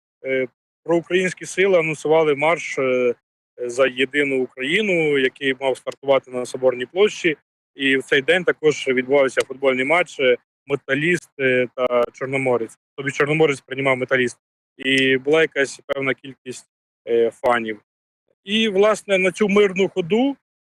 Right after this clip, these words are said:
е, напали представники ось, е, Росії,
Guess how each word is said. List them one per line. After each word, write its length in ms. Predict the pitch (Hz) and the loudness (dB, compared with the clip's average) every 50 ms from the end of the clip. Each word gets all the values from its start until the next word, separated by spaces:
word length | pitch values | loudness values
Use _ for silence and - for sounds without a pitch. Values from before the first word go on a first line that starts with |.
| _ _ | _ _
е, 240 | 143 147 147 143 147 | -2 0 0 0 0
напали 880 | 147 151 151 - - 190 202 202 196 190 180 175 170 165 160 156 156 151 147 139 _ - | 0 -2 -2 -2 0 2 2 2 2 2 2 2 2 2 2 2 2 2 0 -2 _ -18
представники 720 | - 151 - - 170 160 156 160 156 - - 175 175 170 | -20 -20 -14 -10 -8 -4 -4 -4 -4 -4 -2 -2 0 2
ось, 300 | 156 147 135 - - - 139 | 2 2 0 -2 -6 -4 -2
е, 200 | 131 127 123 120 _ _ _ _ - | -2 -2 -2 -4 _ _ _ _ -16
Росії, 760 | 135 143 - - - 185 208 214 202 180 170 160 147 139 | -12 -12 -12 -8 -4 -2 -2 0 0 0 0 2 2 0